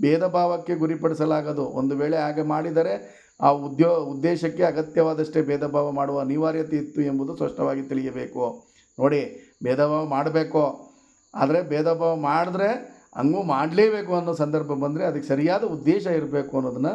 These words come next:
ಕೂಡ ಇಲ್ಲಿ ಹಕ್ಕಲ್ಲಿ ಹೇಳ್ತಾ ಇದ್ದಾರೆ. ನಾಲ್ಕನೇದು, ಅಂಗವಿಕಲತೆ ಕಾರಣ ಪಾತ್-, ಮಾತ್ರದಿಂದಲೇ ವ್ಯಕ್ತಿಯ ವೈಯಕ್ತಿಕ ಸ್ವಾತಂತ್ರ್ಯವನ್ನು ಕಸಿದುಕೊಳ್ಳಲಾಗದು. ನೀನು ವಿಕಲಚೇತನ, ನೀನು ಏನು ಸ್ವತಂತ್ರ ಇಲ್ಲ ಅನ್ನೋದ್ರ ಬಗ್ಗೆ ಯಾವುದೇ ಕಾರಣಕ್ಕೂ ಅದನ್ನು ತಳ್ಳಾಕೋದಿಲ್ಲ, ಅದು ತಪ್ಪು ಅಂತ ಹೇಳ್ತದೆ ಕಾನೂನು.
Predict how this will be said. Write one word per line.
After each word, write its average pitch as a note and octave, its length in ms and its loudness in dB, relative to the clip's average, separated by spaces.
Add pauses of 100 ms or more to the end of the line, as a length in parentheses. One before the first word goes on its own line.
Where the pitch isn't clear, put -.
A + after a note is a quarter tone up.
(420)
ಕೂಡ D3+ 120 6
ಇಲ್ಲಿ D#3+ 360 0
ಹಕ್ಕಲ್ಲಿ C#3 420 0
ಹೇಳ್ತಾ C3 260 -2
ಇದ್ದಾರೆ. A#2 420 -6 (300)
ನಾಲ್ಕನೇದು, D3+ 460 2
ಅಂಗವಿಕಲತೆ D#3+ 560 -2
ಕಾರಣ D3+ 300 0
ಪಾತ್-, D3 600 0
ಮಾತ್ರದಿಂದಲೇ D#3 680 0
ವ್ಯಕ್ತಿಯ D#3 400 -2
ವೈಯಕ್ತಿಕ D#3+ 440 -2
ಸ್ವಾತಂತ್ರ್ಯವನ್ನು D3 680 -2
ಕಸಿದುಕೊಳ್ಳಲಾಗದು. C#3 1200 -2 (280)
ನೀನು C3+ 260 2
ವಿಕಲಚೇತನ, D3 680 0 (580)
ನೀನು C3+ 160 4
ಏನು D3 260 0
ಸ್ವತಂತ್ರ D3+ 340 -2
ಇಲ್ಲ D#3 320 2
ಅನ್ನೋದ್ರ D3+ 280 -2
ಬಗ್ಗೆ E3 640 -2 (120)
ಯಾವುದೇ C3+ 320 2
ಕಾರಣಕ್ಕೂ D3+ 460 -2
ಅದನ್ನು D3 200 0
ತಳ್ಳಾಕೋದಿಲ್ಲ, C3+ 600 0
ಅದು A#2+ 420 -8
ತಪ್ಪು D3 380 2
ಅಂತ C#3+ 160 -2
ಹೇಳ್ತದೆ C3+ 480 -2
ಕಾನೂನು. B2 360 -2